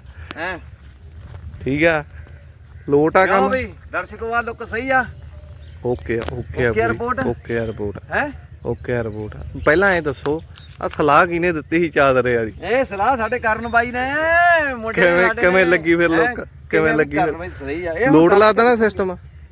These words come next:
Speaker 1: ਦਰਸ਼ਕ ਦੱਸਣਗੇ ਇਹਦੇ ਵਿੱਚ ਕੀ ਗਲਤੀ ਹੈ। ਦਰਸ਼ਕੋ ਇਹ ਦੱਸਿਓ ਵੀ ਅਸੀਂ ਪਹਿਲੀ ਵਾਰ ਚਾਦਰਾ ਲਾਇਆ, ਐਵੇਂ ਜਾਣੀ ਇਹ ਲੁੱਕ 'ਚ ਆਇਆ ਵੀ ਕੋਈ ਗਲਤੀ, ਕੋਈ ਗਲਤ, ਵੀ ਕਿੱਦਾਂ ਦਾ ਲੱਗ
Speaker 2: ਹਾਂ,
Speaker 1: ਰਿਹਾ।
Speaker 2: ਕੋਈ ਸੌ ਗਲਤੀ ਹੋ ਜਾਂਦੀ ਆ
Speaker 1: ਸੌ
Speaker 2: ਫਿਰ ਵੀ।
Speaker 1: ਗਲਤੀ ਹੈ ਨਾ ਪੰਜਾਬੀ ਲੋਕਾਂ, ਵੀ ਕਿਵੇਂ ਵੀ ਪਰਨਾ ਸਹੀ ਤਰਿਆ ਮੋਢੇ ਤੇ,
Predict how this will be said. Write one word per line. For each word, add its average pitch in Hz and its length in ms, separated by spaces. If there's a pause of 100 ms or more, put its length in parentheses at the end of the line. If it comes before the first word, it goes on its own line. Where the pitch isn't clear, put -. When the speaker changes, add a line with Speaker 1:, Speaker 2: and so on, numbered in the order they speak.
(120)
Speaker 1:
ਦਰਸ਼ਕ 214 360
ਦੱਸਣਗੇ 254 380
ਇਹਦੇ 285 100
ਵਿੱਚ 294 180
ਕੀ 269 280
ਗਲਤੀ 233 400
ਹੈ। 226 60
ਦਰਸ਼ਕੋ 226 400
ਇਹ 269 80
ਦੱਸਿਓ 226 220
ਵੀ 254 100
ਅਸੀਂ 247 160
ਪਹਿਲੀ 226 360
ਵਾਰ 220 200
ਚਾਦਰਾ 156 460
ਲਾਇਆ, 165 360 (480)
ਐਵੇਂ 175 280
ਜਾਣੀ 202 220
ਇਹ 233 120
ਲੁੱਕ 208 240
'ਚ 180 80
ਆਇਆ 156 280
ਵੀ 185 100
ਕੋਈ 175 320
ਗਲਤੀ, 180 540
ਕੋਈ 175 200
ਗਲਤ, 151 320
ਵੀ 196 120 (140)
ਕਿੱਦਾਂ 175 400
ਦਾ 175 100
ਲੱਗ 147 180
Speaker 2:
ਹਾਂ, 160 180
Speaker 1:
ਰਿਹਾ। 160 80
Speaker 2:
ਕੋਈ 196 180 (140)
ਸੌ 165 340
ਗਲਤੀ 160 400
ਹੋ 175 100
ਜਾਂਦੀ 143 320
ਆ 156 60
Speaker 1:
ਸੌ 151 100
Speaker 2:
ਫਿਰ 156 100
ਵੀ। 156 60
Speaker 1:
ਗਲਤੀ 180 360
ਹੈ 180 60
ਨਾ 214 100
ਪੰਜਾਬੀ 165 460
ਲੋਕਾਂ, 156 340
ਵੀ 180 100
ਕਿਵੇਂ 165 460
ਵੀ 165 80
ਪਰਨਾ 160 380
ਸਹੀ 175 180
ਤਰਿਆ 185 240
ਮੋਢੇ 180 320
ਤੇ, 190 200